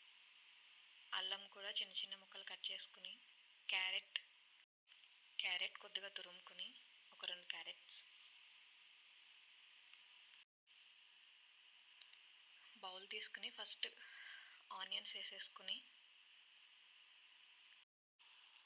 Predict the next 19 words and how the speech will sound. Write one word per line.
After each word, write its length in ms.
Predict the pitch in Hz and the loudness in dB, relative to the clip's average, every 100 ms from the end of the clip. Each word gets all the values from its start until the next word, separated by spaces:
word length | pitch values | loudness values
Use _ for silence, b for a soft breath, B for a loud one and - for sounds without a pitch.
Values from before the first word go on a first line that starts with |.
| 190 185 | 4 6
ఆనియన్స్ 320 | 190 220 - | 6 8 6
సపరేట్ 320 | 185 196 202 202 | 6 4 8 8
చేసుకోండి. 560 | 190 - - 175 180 233 - - - - - - - 214 | 6 0 0 -8 -8 -10 -12 -18 -20 -20 -20 -18 -8 -2
మనం 160 | 196 196 | 8 10
చేత్తో 280 | 196 - 214 | 10 8 10
స్మాష్ 320 | 214 196 190 - | 10 12 12 12
చేస్తే 420 | 208 208 - - 214 202 | 12 4 4 4 4 2
ఆనియన్స్ 300 | 185 208 202 | 0 2 2
సపరేట్ 300 | - 190 196 | 4 4 4
అయిపోతాయి. 440 | 180 180 - 175 254 - - B B B B - - - - - - - - - - 190 | 2 -2 0 0 -2 -8 -16 B B B B -10 -12 -12 -20 -20 -20 -20 -20 -20 2 2
ఏం 100 | 196 202 | 4 0
లేదండి, 460 | 202 196 190 185 180 185 - - - - - - - 214 | -2 -2 -8 -8 -8 -8 -10 -20 -20 -20 -20 -20 -16 -10
నేను 160 | 196 190 | 2 4
చెప్పినట్టు 380 | 190 - 196 208 185 | 4 0 4 6 8
as 120 | 185 | 8
it 100 | - 208 | 6 6
is 100 | - - | 6 6
చేసేస్తే 540 | 202 196 185 - 214 247 - - - - - - | 2 -2 -4 -4 -8 -16 -18 -18 -18 -16 -4 2
కట్లెట్స్ 400 | - 208 - | 4 8 8